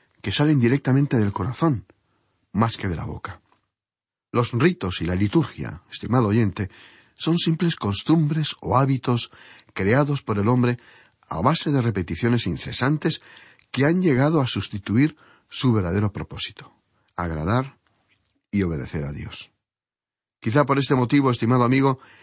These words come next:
existen iglesias y cristianos en dificultades, porque se aferran a ritos litúrgicos en lugar de aferrarse al Señor mismo.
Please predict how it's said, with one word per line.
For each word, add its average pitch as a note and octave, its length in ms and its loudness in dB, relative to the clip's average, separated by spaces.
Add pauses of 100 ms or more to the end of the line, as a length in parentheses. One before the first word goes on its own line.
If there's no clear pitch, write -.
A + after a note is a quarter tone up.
(200)
existen C#3 540 2
iglesias A2+ 480 0
y F#2+ 80 -4
cristianos G2 580 -2
en G2+ 80 0
dificultades, E2+ 800 -8 (480)
porque C#3+ 260 0
se D3+ 120 2
aferran D3+ 560 2
a A2 140 2
ritos A2+ 460 0
litúrgicos A2 840 -4 (600)
en B2+ 100 2
lugar C3+ 280 4
de C#3 100 4
aferrarse A#2 520 -2
al G2 100 -2
Señor G2+ 320 -2
mismo. G#2+ 360 -2